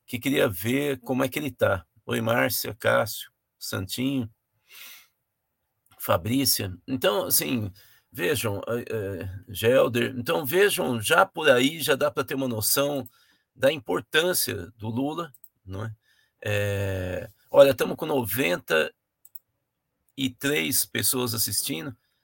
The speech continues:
sessenta e nove likes, tá faltando like, gente, não esqueça da mãozinha. Vamos pro próximo, então, slide, Osíris. <clears throat> Aqui também da Quest,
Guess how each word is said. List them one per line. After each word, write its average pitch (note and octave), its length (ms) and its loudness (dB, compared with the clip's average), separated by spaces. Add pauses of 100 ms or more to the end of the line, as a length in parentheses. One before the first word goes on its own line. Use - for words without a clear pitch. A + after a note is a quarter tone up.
(160)
sessenta E3 480 2
e - 20 -2
nove D3 280 2
likes, C3+ 680 2 (240)
tá A#2+ 100 0
faltando C#3 380 -2
like, G#2+ 400 0
gente, G2 400 -10 (160)
não - 140 -4
esqueça B2+ 420 -4
da A#2 80 -4
mãozinha. A2+ 400 -8 (640)
Vamos F#3 240 6
pro G3 120 -6
próximo, C3 460 4
então, C#3+ 300 0
slide, A#2 720 2 (480)
Osíris. - 640 -10 (520)
<clears throat> G#2+ 420 -6 (2250)
Aqui F3+ 400 0
também D3+ 280 2
da D3 140 4
Quest, D3 520 2